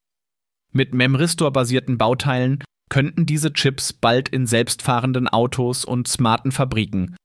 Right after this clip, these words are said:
zum Einsatz kommen. K I und Arbeitsplätze. Bis zum Jahr zweitausenddreißig könnte künstliche Intelligenz weltweit etwa einhundertsiebzig Millionen neue Arbeitsplätze schaffen.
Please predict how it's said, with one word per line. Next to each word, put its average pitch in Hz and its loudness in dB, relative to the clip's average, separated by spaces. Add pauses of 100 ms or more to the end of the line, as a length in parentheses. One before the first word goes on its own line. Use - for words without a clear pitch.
(140)
zum 135 0
Einsatz 107 0
kommen. 82 -4 (2250)
K 139 2
I 151 0
und - 0
Arbeitsplätze. 95 0 (1160)
Bis 143 0
zum 180 2
Jahr 123 2
zweitausenddreißig 127 0 (140)
könnte 131 2
künstliche 160 0
Intelligenz 117 0 (340)
weltweit 123 0 (280)
etwa 123 0
einhundertsiebzig 127 2
Millionen 101 2 (140)
neue 107 2
Arbeitsplätze 107 0
schaffen. 127 -2